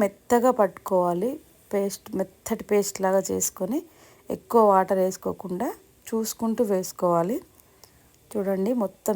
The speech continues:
మిక్సీ పట్టుకున్నాక ఎలా వచ్చిందో పిండి. అంతా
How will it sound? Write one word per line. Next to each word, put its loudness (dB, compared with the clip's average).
మిక్సీ -4
పట్టుకున్నాక -2
ఎలా -2
వచ్చిందో -4
పిండి. -2
అంతా 0